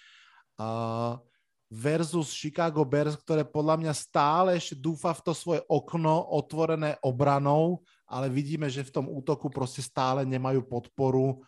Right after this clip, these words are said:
ani pri Justinovi Fieldsovi, čo je pochopiteľne, je to mladý chalan, okolo ktorého to mužstvo ani nie je tak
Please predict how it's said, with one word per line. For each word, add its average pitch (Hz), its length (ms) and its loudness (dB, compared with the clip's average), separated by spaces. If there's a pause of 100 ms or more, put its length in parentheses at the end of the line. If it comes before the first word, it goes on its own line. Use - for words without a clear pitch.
(340)
ani 147 320 0
pri 135 240 -6
Justinovi 131 480 -2
Fieldsovi, 123 560 -4
čo 170 160 0
je - 20 -4
pochopiteľne, 131 800 -4
je 127 80 -4
to 139 100 -4
mladý 127 300 -2
chalan, 123 480 -4 (720)
okolo 190 400 4
ktorého 160 320 4
to 151 160 2
mužstvo 147 320 -4
ani 143 240 -2
nie 143 240 2
je 139 80 -8
tak 127 160 -2